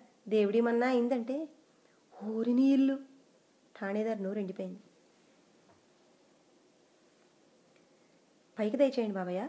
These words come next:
అన్నాడు చల్లా జగప్ప మెట్లకేసి చూపిస్తూ. "అప్పుడే శంకరప్ప గారు వచ్చారా ఏమిటి?" అని సూరపరాజు,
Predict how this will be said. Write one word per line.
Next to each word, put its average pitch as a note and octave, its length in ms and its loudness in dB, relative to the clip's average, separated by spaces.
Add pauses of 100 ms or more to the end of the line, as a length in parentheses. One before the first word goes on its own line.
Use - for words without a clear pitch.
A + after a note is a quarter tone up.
(340)
అన్నాడు G#3 440 -4
చల్లా G#3+ 180 0
జగప్ప G3+ 380 -2
మెట్లకేసి A3 680 -6
చూపిస్తూ. F3 360 -8 (1120)
"అప్పుడే B3+ 300 2
శంకరప్ప B3 360 -2
గారు C4 140 2
వచ్చారా A#3 360 -2
ఏమిటి?" B3 480 0 (360)
అని A3+ 140 -2
సూరపరాజు, G3+ 680 -2